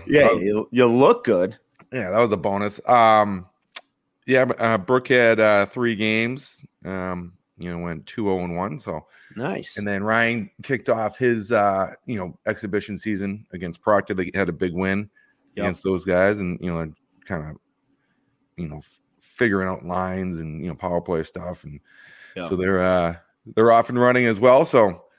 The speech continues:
Speaker 2: exciting times for those, uh, th-, those guys. And the split season came to an end, like I, you know, we chatted about, and, you know, all these guys are just so pumped to, to get going at their own schools, and, um, you know, the season's right around the corner now.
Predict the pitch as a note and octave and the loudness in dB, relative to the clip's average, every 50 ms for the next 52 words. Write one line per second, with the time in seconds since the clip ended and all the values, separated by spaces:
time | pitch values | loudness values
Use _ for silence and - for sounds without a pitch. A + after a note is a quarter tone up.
0 | _ _ - G#2+ - - C#3 C3 C3 A2+ - B2+ B2 B2 B2+ B2+ - - A2 A2 | _ _ -10 -4 2 4 4 4 4 2 0 0 0 0 0 -2 -4 -2 0 2
1 | A2+ A#2 A#2 A2 A#2 A#2 G#2+ G#2+ G#2 G2 F2+ G2+ - A2 A2+ A2+ - G#2+ A2 A2+ | 2 2 2 2 2 4 4 6 4 4 2 0 -2 -2 -2 0 0 0 0 0
2 | F#2+ G2 F#2 F#2+ G2 G2 A2+ G#2 F#2 E2 C#2 F2 F2+ - - A#2 G#2 - A#2 G2 | 0 0 0 0 -2 -2 -4 -6 -8 -8 -8 -10 -12 -8 -6 -6 -6 -6 -8 -10
3 | G2+ F#2 - A2 G2+ F2 - G#2+ G2+ G2+ G#2 G#2 G#2+ G#2+ F#2+ E2+ G2 F#2+ F#2+ F2+ | -10 -8 -8 -8 -8 -6 -6 -6 -4 -4 -4 -4 -4 -6 -6 -4 -4 -6 -6 -6
4 | F2+ _ - B2 A#2 G2+ F#2+ F#2+ - - A2+ A2+ A2+ A#2 G2 E2+ E2 E2+ E2 F2 | -8 _ -10 -10 -8 -8 -8 -8 -6 -2 0 2 2 2 0 0 -2 -4 -4 -6
5 | - _ - F2 F2 E2+ - _ _ _ _ _ _ _ _ _ - F2+ F2 F#2+ | -8 _ -12 -12 -12 -12 -14 _ _ _ _ _ _ _ _ _ -12 -8 -6 -4
6 | G2 F#2 D#2+ G2+ F#2+ F2 D#2 E2 F2+ D#2+ - - F#2+ E2+ - - F#2+ E2+ D#2+ - | -4 -4 -4 -4 -6 -6 -6 -6 -8 -8 -6 -6 -8 -8 -8 -8 -10 -10 -10 -8
7 | E2+ D#2+ D#2 E2 _ _ _ _ - G2 G#2 G#2 F#2 F#2+ F#2+ F#2+ F#2+ F2+ E2+ - | -10 -10 -10 -12 _ _ _ _ -6 -2 0 0 0 0 -2 -2 -2 -2 -4 -2
8 | - E2+ F2 F2+ F2 F2 E2+ - - F2+ F2+ F2+ F#2+ G2 F#2+ E2+ E2+ D2+ D2+ D2+ | -2 0 0 0 0 -2 -4 -6 -6 -4 -2 0 0 0 0 -2 -4 -8 -8 -10
9 | _ _ _ _ _ _ _ _ _ - - - - D#2+ E2 D#2+ D2+ D2+ C2+ - | _ _ _ _ _ _ _ _ _ -20 -18 -16 -12 -12 -10 -10 -10 -10 -12 -12
10 | - E2+ D#2 C#2 C#2 - - G2+ D#2+ E2 D2+ D#2+ D#2+ E2 D#2+ D2+ C#2 C2+ - E2+ | -10 -10 -10 -10 -10 -8 -6 -6 -6 -4 -4 -2 -2 -2 -2 -4 -6 -8 -8 -6
11 | E2+ F2 F2+ D#2 C#2 C2+ - | -6 -4 -4 -6 -8 -10 -12